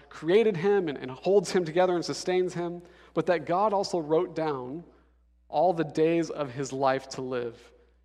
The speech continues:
even before he lived a single one of them.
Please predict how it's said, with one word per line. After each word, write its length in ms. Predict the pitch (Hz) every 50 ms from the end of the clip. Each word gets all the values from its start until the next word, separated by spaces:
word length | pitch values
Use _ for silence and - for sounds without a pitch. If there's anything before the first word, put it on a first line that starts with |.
| _ -
even 240 | 147 156 156 151
before 340 | 139 135 - - 143 139 139
he 100 | 120 117
lived 380 | 127 120 123 127 123 117 120 117
a 20 |
single 380 | - - - 120 120 113 110 110
one 300 | 113 - - - - - 113 - -
of 120 | 139 113 _ -
them. 140 | - -